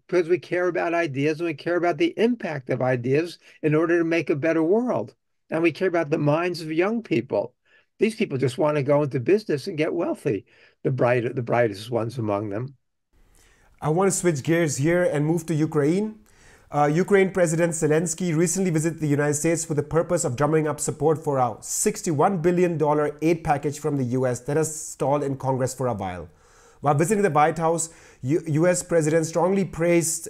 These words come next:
Speaker 2: Ukraine's resilient, resilient defense against Russia's assault since the war began.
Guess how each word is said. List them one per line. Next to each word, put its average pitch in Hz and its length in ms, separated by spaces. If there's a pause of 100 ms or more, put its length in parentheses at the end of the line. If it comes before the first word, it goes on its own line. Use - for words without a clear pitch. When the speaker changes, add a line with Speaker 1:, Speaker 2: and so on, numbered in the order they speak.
(100)
Speaker 2:
Ukraine's 160 500
resilient, 156 600
resilient 151 520
defense 156 400
against 143 340
Russia's 147 340
assault 147 360
since 151 200
the 135 80
war 135 200
began. 147 580